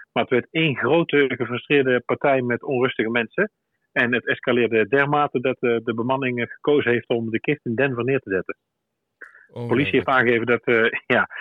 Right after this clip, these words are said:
Speaker 1: dat ook de F B I erbij betrokken is geweest. En de Albuquerque Journal deelde dat, eh, na een screening de United passagier, eh, last bleek te hebben van, eh, allergieën. En die heeft daarna zelf zijn reis, eh, voortgezet.
Speaker 2: Ja.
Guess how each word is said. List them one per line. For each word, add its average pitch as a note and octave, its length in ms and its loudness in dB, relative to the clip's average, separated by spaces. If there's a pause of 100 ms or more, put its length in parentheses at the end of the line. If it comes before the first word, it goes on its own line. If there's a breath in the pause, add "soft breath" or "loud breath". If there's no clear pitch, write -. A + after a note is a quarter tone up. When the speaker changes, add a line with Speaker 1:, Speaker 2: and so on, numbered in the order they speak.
(120 loud breath)
Speaker 1:
dat C3 160 -2
ook C3 100 0
de C3 60 2 (100)
F A#2 40 -6
B A2+ 60 -6
I B2 60 4
erbij C3+ 320 2
betrokken D3+ 340 -4
is - 60 -8
geweest. D#3+ 440 -4
En A#2 260 -6
de A#2 140 -2
Albuquerque A#2 760 -4
Journal D3 560 0
deelde C3 320 2
dat, A#2+ 260 0
eh, A2 340 -2 (460 loud breath)
na C3+ 400 2
een A2+ 100 -8
screening E3+ 560 -2
de C3+ 80 0
United C3+ 360 0
passagier, B2 580 -4 (360 loud breath)
eh, A2 340 2
last F3 240 0
bleek C#3 260 -2
te - 160 -16
hebben C3 360 -2 (300 loud breath)
van, C3+ 360 -2
eh, B2 120 -2
allergieën. C#3 640 0
En A#2 160 -12
die A#2+ 80 0
heeft A#2 140 -2
daarna A#2 200 -4
zelf B2 220 -2
zijn G#2+ 180 -2
reis, A2+ 300 -2
eh, G#2 100 -4 (360)
voortgezet. F#2+ 420 -10 (840)
Speaker 2:
Ja. C3 260 -4